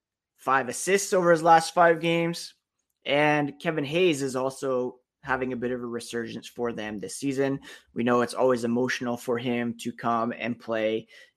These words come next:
in Boston, thirty-seven points in forty-two games. For the Bruins, David Pastrnak with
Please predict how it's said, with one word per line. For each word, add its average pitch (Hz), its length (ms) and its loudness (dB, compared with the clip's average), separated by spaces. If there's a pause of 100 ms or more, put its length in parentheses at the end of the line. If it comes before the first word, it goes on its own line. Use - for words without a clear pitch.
in 117 420 0 (240)
Boston, 127 440 2
thirty-seven 147 640 6
points 120 380 -6
in 113 180 -8
forty-two 113 880 -6
games. 143 560 -2 (1300)
For 117 80 0
the 127 80 2
Bruins, 165 520 8 (380)
David 135 260 0
Pastrnak 156 640 4 (480)
with 151 320 2